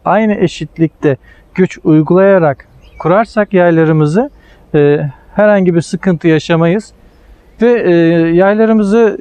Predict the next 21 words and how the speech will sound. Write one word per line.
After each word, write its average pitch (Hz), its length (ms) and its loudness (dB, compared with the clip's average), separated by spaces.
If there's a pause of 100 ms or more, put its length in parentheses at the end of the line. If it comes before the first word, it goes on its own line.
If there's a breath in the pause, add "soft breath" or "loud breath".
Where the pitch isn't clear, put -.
çok - 240 -4
sıcak 190 320 -2
ortamda, 185 460 0
güneş 175 380 -2
ortamında 170 560 0
kullanmayacaksak 185 880 -2
eğer, 190 380 -2 (200)
güneşe 175 400 -2
maruz 165 420 -2
kalmaması 165 680 -4
için 139 380 -4 (400 soft breath)
gölgelikte 185 640 0
tutmanızı 156 500 -4
tavsiye 151 480 -2
ederim. 175 280 -2
Çünkü 170 420 -2 (100)
yine 175 400 0
çok 143 240 -4
fazla 143 360 0
güneş 135 400 -2
alan, 135 320 0